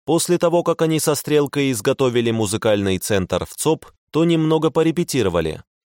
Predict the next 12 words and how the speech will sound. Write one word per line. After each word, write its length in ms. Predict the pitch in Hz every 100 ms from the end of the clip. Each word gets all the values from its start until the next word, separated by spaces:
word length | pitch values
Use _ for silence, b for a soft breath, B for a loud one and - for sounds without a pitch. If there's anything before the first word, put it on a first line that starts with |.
| _ _
И 120 | 87
он 220 | 87 110 120
записал 480 | 127 123 - 123
в 80 | 117
память 320 | 135 123 123
устройства 680 | 127 - 117 117 - 113 113
одну 220 | 113 113
мелодию, 640 | 107 92 113 139 104 90 82
которая 580 | 92 - 123 135 131
ему 300 | 131 123 131
показалась 640 | 131 135 139 107 98 95 -
удачной. 680 | 101 92 - - 78 80